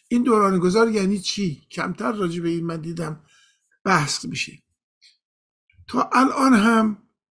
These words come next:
یعنی امروز، سه تا ویژگی برای این دوران گذار بیان شده دیگه. یکی این که عدم قطعیت در سراسر اون برقراره،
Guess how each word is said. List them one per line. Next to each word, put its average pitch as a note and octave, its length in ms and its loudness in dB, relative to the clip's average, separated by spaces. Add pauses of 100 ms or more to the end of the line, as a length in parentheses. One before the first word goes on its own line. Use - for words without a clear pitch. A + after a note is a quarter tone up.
(380)
یعنی F#3+ 240 2
امروز، G#3 480 2 (180)
سه C#4 300 2
تا B3 480 0
ویژگی G3+ 460 0
برای G3+ 640 0 (560)
این G#3+ 160 -2
دوران F#3 380 0
گذار E3+ 320 -4
بیان E3+ 360 -2
شده D3+ 300 -10
دیگه. C#3+ 220 -8
یکی F#3 360 2
این G#3+ 200 -4
که D3 280 -2 (580)
عدم F3+ 320 2
قطعیت F3 840 -2
در F3 140 -2
سراسر E3+ 760 -2
اون A3 180 -2
برقراره، G3 800 -2